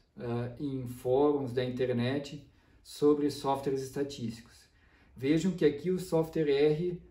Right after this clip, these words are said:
tem uma, uma grande vantagem em relação a um software pago, o S A S, pois o software R, por ser gratuito, engloba uma comunidade de desenvolvedores,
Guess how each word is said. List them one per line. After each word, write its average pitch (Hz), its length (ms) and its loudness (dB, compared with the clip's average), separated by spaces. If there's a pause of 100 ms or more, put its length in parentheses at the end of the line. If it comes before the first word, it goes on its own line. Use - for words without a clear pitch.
(120)
tem 147 200 -2
uma, 147 640 0 (440)
uma 120 460 2
grande 147 520 2
vantagem 143 760 0
em 139 40 -2
relação 139 640 -2
a 131 140 0
um 131 200 -6
software 131 680 -2 (500)
pago, 156 560 0 (200)
o 120 120 -4
S 120 300 -2
A 123 80 0
S, 127 480 0 (480)
pois 143 360 6
o 143 60 -4
software 139 460 0
R, 139 260 0
por 143 180 -8
ser 143 220 -4
gratuito, 151 840 -4 (180)
engloba 143 580 2
uma 127 340 -2
comunidade 127 800 -4
de 120 120 -8
desenvolvedores, 131 1400 -2